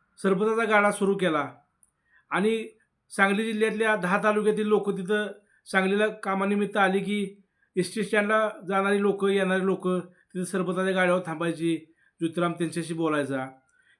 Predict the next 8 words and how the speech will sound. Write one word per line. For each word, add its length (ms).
हे 100
करत 240
असताना 500
ज्योतिरामला 580
समाजाचं 420
शिक्षण 360
झालं, 220
म्हणजे 400